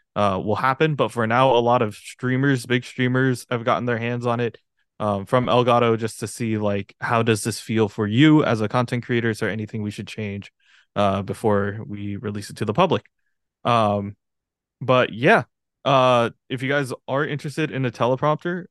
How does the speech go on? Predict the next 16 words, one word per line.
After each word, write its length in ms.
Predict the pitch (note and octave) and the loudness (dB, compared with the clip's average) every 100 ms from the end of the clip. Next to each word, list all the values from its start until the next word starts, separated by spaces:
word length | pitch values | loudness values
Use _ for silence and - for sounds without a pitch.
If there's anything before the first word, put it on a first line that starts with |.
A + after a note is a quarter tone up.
| - | -4
uh, 500 | G#2+ G#2+ G#2 G#2+ D2+ _ | -2 -2 -2 -4 -8 _
the 440 | A#2+ A#2 A#2 A#2 - | -4 -2 0 0 0
Elgato 500 | - C3+ B2+ B2+ C3+ | 2 4 4 4 4
just 680 | A2+ A2 A#2+ C3 - - - _ _ _ _ | 2 2 2 0 -6 -20 -20 _ _ _ _
announced 520 | A#2 A#2 A#2+ C3 - | -2 2 2 2 0
this. 360 | D#3 E3+ - - | 2 4 2 -8
It 160 | - B2 | -4 0
is, 340 | B2 A2+ A#2 | 0 -2 -4
uh, 380 | A#2 G#2+ A2+ A2 | -2 0 0 0
something 400 | A2+ D3 C#3 D3 | 0 -2 0 2
that 240 | C3 B2+ - - _ - | 2 2 -2 -20 _ 0
most 360 | D3+ A3 - | 2 2 0
likely, 560 | B2+ B2+ E3 G#3+ B3+ C4 _ _ - | -2 -2 -2 -6 -6 -8 _ _ -8
if 120 | C3 | -4
you 60 | C3 | 2
guys 220 | B2+ A2+ | 2 2